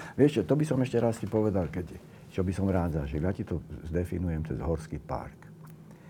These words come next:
Pred prvou svetovou vojnou <clears throat> bohatí ľudia v, v, v Pressburgu, vďační za to, že sú bohatí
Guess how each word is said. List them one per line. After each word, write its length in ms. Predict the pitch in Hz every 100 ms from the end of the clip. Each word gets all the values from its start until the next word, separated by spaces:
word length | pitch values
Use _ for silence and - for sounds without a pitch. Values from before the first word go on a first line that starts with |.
| - - - - - - - - - - - - - - - - - - - -
Pred 320 | 139 170 - -
prvou 320 | 151 165 151
svetovou 400 | 156 160 - 147 120
vojnou 480 | - 143 117 135 - 127 131 120
<clears throat> 460 | 107 90 78 73 117
bohatí 360 | 160 151 120
ľudia 400 | 113 143 113 87 57 53 - -
v, 140 | 50 78 80 78
v, 80 | 82 76
v 60 | 80 78 73 -
Pressburgu, 720 | - 101 98 104 104 135 185 - - - - - - - - - - - - - - -
vďační 640 | - 151 196 - 104 76 - -
za 240 | 95 110
to, 160 | - 120
že 160 | 113
sú 160 | 117 98
bohatí 560 | 113 160 127 80 85